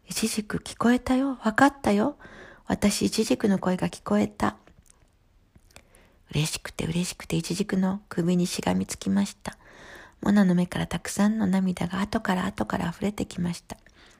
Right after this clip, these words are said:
「私、イチジクのことすごく大切だって思ったの。大切と思った。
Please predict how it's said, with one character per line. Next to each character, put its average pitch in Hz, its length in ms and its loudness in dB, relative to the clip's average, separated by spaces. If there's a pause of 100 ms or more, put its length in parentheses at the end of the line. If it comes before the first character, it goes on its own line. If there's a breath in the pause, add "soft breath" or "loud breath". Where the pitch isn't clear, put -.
(1200 soft breath)
「私、 190 380 -2
イ 180 60 -2
チ 202 140 -4
ジ 233 140 2
ク 220 100 2
の 202 120 2
こ 202 100 -4
と 208 100 0
す - 140 -6
ご - 140 0
く - 120 -4
大 233 240 4
切 226 240 -4
だ 226 100 4
っ 226 120 0
て - 80 -2
思 190 180 2
っ 208 80 -2
た 196 200 -6
の。 202 120 -4 (240)
大 208 200 0
切 214 260 -2
と 202 100 2
思 208 180 4
っ 214 60 -6
た。 - 240 -4